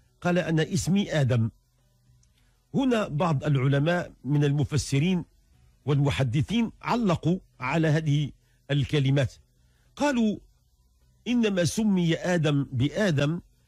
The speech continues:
لأنه خلق من أديم الأرض، من تراب الأرض، فنحن الرجال خلقنا من التراب، لهذا نسمى بالجنس الخشن،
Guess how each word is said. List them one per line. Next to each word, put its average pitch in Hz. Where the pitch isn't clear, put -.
لأنه 175
خلق 175
من 170
أديم 170
الأرض، 139
من 175
تراب 160
الأرض، 135
فنحن 170
الرجال 147
خلقنا 165
من 170
التراب، 135
لهذا 180
نسمى 180
بالجنس 151
الخشن، 139